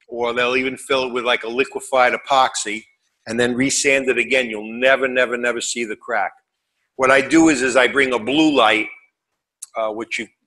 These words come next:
you can see, like, glue and s-, and such underneath the blue light. That blue light helps sometimes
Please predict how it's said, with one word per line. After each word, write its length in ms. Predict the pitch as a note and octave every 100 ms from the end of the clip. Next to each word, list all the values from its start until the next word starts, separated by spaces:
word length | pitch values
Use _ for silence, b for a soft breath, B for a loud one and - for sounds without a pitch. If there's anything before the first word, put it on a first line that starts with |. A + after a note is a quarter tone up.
| _
you 120 | A#2+
can 180 | - A#2
see, 220 | - B2+
like, 240 | B2 A2+ -
glue 340 | A2+ C3 C#3
and 100 | C3+
s-, 320 | - - - -
and 140 | A#2+
such 340 | - C3+ B2+ C3
underneath 400 | B2 A#2+ B2 -
the 80 | G#2+
blue 260 | B2 B2+
light. 260 | C3+ C3+ C3 B B B
That 240 | D3 D3+ A2
blue 260 | D3 D#3+
light 260 | D3 C3+ A#2+
helps 460 | - E3+ D3+ - -
sometimes 840 | C#3 - C3 A#2+ A2 A2 -